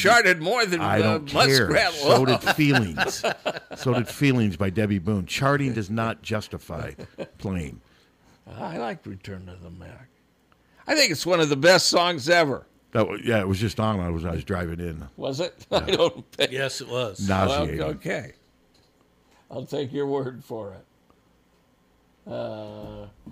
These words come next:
Speaker 1: he's, uh, been ill.
Speaker 2: Who?
Speaker 1: Um,
Speaker 3: Ian
Speaker 1: he's got
Speaker 3: Anderson?
Speaker 1: C O P D.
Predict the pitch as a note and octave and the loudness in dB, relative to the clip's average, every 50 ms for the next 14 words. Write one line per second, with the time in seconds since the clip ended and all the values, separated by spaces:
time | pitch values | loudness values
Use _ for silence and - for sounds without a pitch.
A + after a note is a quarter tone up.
0 | - - _ _ E3 G3+ F#3 C3+ - - C#3+ C#3 C3+ C#3 C3+ A#2+ B2 D3 D3+ C#3+ | -20 -20 _ _ -10 -8 -8 -10 -12 -10 -4 -2 -2 -2 -2 -2 -2 -2 -2 -4
1 | C3+ A#2 B2 C3 C3 A2+ G2 A2 A#2 G2+ - _ _ _ _ _ _ _ - C3+ | -6 -4 -2 -2 -2 -2 -4 -8 -12 -14 -18 _ _ _ _ _ _ _ -4 -2
2 | A2+ F2+ D#2 C2+ - _ A#2 A#2 A#2 A2+ A2 A2 G#2+ G#2+ G#2+ B2+ B2+ B2 A#2+ B2 | 0 0 -2 -4 -6 _ -4 -2 -2 -2 -2 -4 -4 -6 -6 -8 -8 -6 -6 -6
3 | B2+ B2+ C3+ C#3 C3+ C3+ D3+ D3 - D3+ D#3 D3 C3 C3 B2 - - B2+ C3 A#2+ | -6 -2 0 0 0 0 0 -2 -2 0 0 2 0 0 -4 -4 -4 -2 -2 0
4 | A2+ A#2 B2 A2+ - - | 0 -2 -2 -4 -6 -12